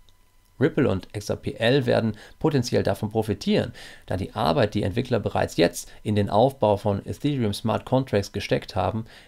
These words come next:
in völlig separaten Ripple-Ökosystemen genutzt werden könnten. Die Ankündigung vom letzten Montag ist nur der erste Schritt eines dreiteiligen Prozesses. Die zweite Phase soll dann Anfang zweitausenddreiundzwanzig live gehen, wenn die E V M Sidechain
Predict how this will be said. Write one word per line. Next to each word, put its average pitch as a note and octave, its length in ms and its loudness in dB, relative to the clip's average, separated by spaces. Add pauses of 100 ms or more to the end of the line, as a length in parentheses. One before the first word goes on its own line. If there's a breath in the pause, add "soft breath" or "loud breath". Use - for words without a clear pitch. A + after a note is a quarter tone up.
(120 loud breath)
in G#2 160 -2
völlig B2+ 500 2
separaten G2+ 560 -2
Ripple-Ökosystemen G2 880 -4
genutzt A2+ 320 -4
werden F#2+ 220 -6
könnten. G2+ 340 -12 (1000)
Die - 80 -4
Ankündigung D#3+ 760 2 (240 loud breath)
vom A2+ 140 0
letzten G#2 260 0
Montag A2+ 360 0
ist G#2+ 140 -6
nur G#2+ 100 0
der A2 120 0
erste C3 320 2
Schritt B2+ 260 2 (240 loud breath)
eines G2 260 -2
dreiteiligen G2 680 -4
Prozesses. - 640 -8 (120)
Die - 80 -12
zweite - 360 -4
Phase G3 400 2 (180 loud breath)
soll F2+ 220 -2
dann A#2+ 280 2 (200 loud breath)
Anfang A2 320 -2
zweitausenddreiundzwanzig G#2 1120 -2
live G2+ 380 0
gehen, G#2 240 0
wenn G2+ 160 0
die G2 220 -4
E G#2 40 -2
V - 180 -4
M G2+ 200 -2
Sidechain F#2+ 680 -4